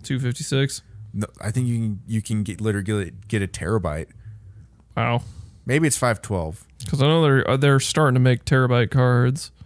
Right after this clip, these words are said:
Speaker 2: They're
Speaker 1: but
Speaker 2: starting
Speaker 1: they're
Speaker 2: to make terabyte.
Speaker 1: real
Speaker 2: Yeah.
Speaker 1: expensive.
Speaker 2: And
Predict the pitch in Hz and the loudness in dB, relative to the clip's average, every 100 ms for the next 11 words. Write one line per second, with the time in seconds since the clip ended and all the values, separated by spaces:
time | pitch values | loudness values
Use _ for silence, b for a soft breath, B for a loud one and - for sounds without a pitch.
0 | b b b b b b - 135 127 123 | b b b b b b -2 4 6 6
1 | 113 117 113 131 127 123 123 123 120 - | 2 2 4 4 4 4 4 4 2 2
2 | 131 123 123 139 b b b b b - | 2 4 2 0 b b b b b -20
3 | _ - - 131 123 110 | _ -20 -6 0 2 0